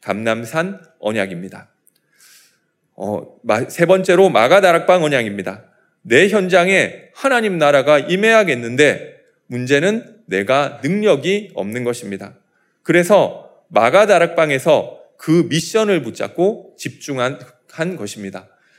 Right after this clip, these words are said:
사도행전 일 장 팔 절에 "오직", 일 장 십사 절에 "오로지",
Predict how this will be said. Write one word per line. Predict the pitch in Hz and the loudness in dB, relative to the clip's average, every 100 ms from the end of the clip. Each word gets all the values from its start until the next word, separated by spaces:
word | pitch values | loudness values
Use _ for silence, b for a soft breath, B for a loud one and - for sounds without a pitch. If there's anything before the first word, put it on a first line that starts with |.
| _ | _
사도행전 | _ - 185 185 202 202 196 185 | _ 0 2 4 2 4 2 2
일 | 190 220 | -2 -4
장 | 196 208 | -2 -4
팔 | 202 160 151 | -2 -2 0
절에 | 165 139 110 - - _ _ _ | 2 2 0 -4 -20 _ _ _
"오직", | 202 233 226 - - - _ _ _ _ - | 2 2 2 -4 -8 -16 _ _ _ _ -8
일 | 180 196 | -6 -2
장 | 196 185 | 0 0
십사 | 185 - - 165 135 | -2 -10 -6 -2 2
절에 | 151 160 165 165 - - _ - | 4 4 4 0 -8 -20 _ -2
"오로지", | 156 202 226 - 101 90 - | 4 6 6 4 -4 -10 -16